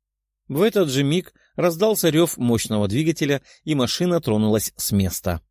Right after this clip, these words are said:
Данный броневик используется в основном для длительных экспедиций, как правило, диверсионно-разведывательного характера. Внутри него можно было спать на трехъярусных кроватях,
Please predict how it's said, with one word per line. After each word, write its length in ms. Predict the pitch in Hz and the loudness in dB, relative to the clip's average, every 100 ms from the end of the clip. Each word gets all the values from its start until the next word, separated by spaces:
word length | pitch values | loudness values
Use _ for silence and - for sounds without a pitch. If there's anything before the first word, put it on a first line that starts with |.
| _ _ _ _ _ _ _ | _ _ _ _ _ _ _
Данный 480 | 101 95 147 151 147 | -4 -2 0 0 -2
броневик 600 | 127 139 139 165 160 - _ _ | 0 2 2 0 -2 -6 _ _
используется 680 | 135 - 190 185 180 170 143 | -6 2 2 4 4 4 2
в 60 | 135 | 0
основном 560 | - 131 110 151 156 | 0 -2 0 -2 0
для 300 | 113 123 131 | 2 2 2
длительных 640 | 120 104 131 123 127 123 - | -2 -4 -2 0 -2 -2 -6
экспедиций, 880 | 123 - 143 131 127 - - 90 - _ - - - | -8 -4 -4 -2 -4 -4 -2 -4 -8 _ -20 -20 -8
как 220 | 113 101 | -4 -4
правило, 400 | - 95 98 139 | -2 0 2 2
диверсионно-разведывательного 1500 | 131 104 98 - 98 98 110 127 107 95 95 95 110 104 113 | 2 0 0 0 0 2 2 0 0 0 0 -2 0 0 0
характера. 760 | - 143 160 - - 95 87 - _ _ _ _ - - | -2 -2 -2 -2 -4 -4 -4 -10 _ _ _ _ -20 -8
Внутри 380 | 113 170 160 196 | 0 0 2 0
него 300 | 190 208 208 | 2 2 4
можно 320 | 196 165 170 | 2 2 0
было 280 | 147 151 135 | 2 4 2
спать 460 | - - 165 165 - | -2 0 0 0 -2
на 220 | 123 123 | 0 0
трехъярусных 720 | - 120 - 117 117 - 120 | 0 -2 2 0 0 -2 -4
кроватях, 580 | - 113 147 190 175 | 0 2 2 0 -4